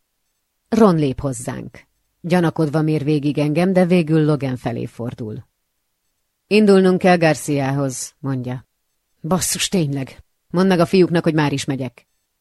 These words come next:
Ron bólint egyet, majd elindul az udvar felé. Logan lehúzza a söre felét, majd kiteszi elém a korsót. "Köszi.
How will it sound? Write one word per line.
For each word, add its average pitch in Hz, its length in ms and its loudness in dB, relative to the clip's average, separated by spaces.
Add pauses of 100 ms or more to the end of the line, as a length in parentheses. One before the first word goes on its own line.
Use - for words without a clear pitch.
(920)
Ron 175 260 4
bólint 170 360 2
egyet, 190 280 0
majd 175 220 -2
elindul 143 340 -2
az 135 100 -4
udvar 123 280 -10
felé. 135 440 -12 (560)
Logan 180 280 4
lehúzza 165 380 2
a 151 60 0
söre 156 260 0
felét, 180 360 0
majd 175 160 0
kiteszi 147 400 -4
elém 135 200 -2
a 135 60 -2
korsót. - 640 -12 (640)
"Köszi. 139 420 -4